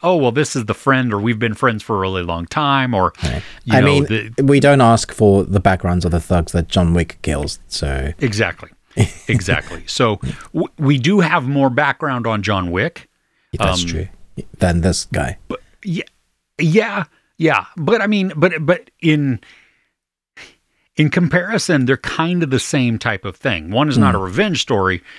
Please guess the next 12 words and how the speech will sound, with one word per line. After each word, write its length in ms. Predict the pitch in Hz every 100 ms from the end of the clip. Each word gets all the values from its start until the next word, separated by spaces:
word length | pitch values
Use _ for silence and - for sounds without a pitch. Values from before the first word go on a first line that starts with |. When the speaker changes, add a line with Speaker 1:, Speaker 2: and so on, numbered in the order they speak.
| - -
Speaker 1:
but 160 | 123 127
it's 160 | 110
still 340 | - 170 165 151
a, 340 | 123 113 98 _ _ _ _ _ _ _ -
"I 80 | 113
have 160 | 127 113
a 40 |
goal 280 | 98 123 135
that 120 | 139
I'm 100 | 127
getting 300 | 113 104 95
to 360 | - 95 82